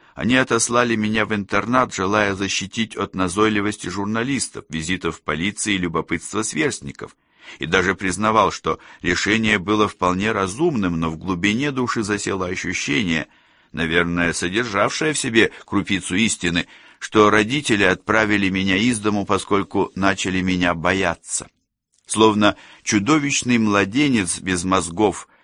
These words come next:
или сиамский близнец, у которого отрезали вторую половину, одним фактом своим, своего выживания превратился в жуткого уродца. Глава восьмая.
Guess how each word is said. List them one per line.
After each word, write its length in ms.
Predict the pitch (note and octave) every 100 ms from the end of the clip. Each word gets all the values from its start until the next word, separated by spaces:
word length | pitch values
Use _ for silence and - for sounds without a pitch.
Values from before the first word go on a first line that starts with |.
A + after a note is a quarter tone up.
| _ _
или 240 | - F2 E2+
сиамский 600 | - F#2 G#2 F#2 - E2
близнец, 540 | E2 D#2+ G2 A2+ -
у 60 | E2
которого 480 | D#2 D#2+ D#2+ E2
отрезали 480 | D#2+ E2+ F2 D#2 D#2+
вторую 480 | D#2 D#2+ D#2 G#2+ F#2+
половину, 680 | F2+ E2 D#2+ G#2 G#2+ E2+ - _ _ _ _ _
одним 320 | E2 F2+ D#3
фактом 480 | D3+ E3 E3 - C3+
своим, 560 | - A2 A2 A#2 G#2+ _ _ _
своего 460 | - - F#2+ F#2+ G#2+
выживания 840 | F#2+ F2+ F#2+ F2 C#3+ G#2+ E2+ C#2+ - _ _ _
превратился 840 | A2 G#2 G#2 F#2+ B2 A2 G#2+ F2 _ _
в 100 | -
жуткого 680 | E2+ G2 B2 - A2 G#2 G2+
уродца. 720 | - F#2+ F2 D2 - - - _ _ _ _ _ _ _ _ _ _ _ _ _ _ _ _ _
Глава 440 | F#2 F#2 F#2 A#2+
восьмая. 680 | C#3+ C#3 - - G1+ G1+ -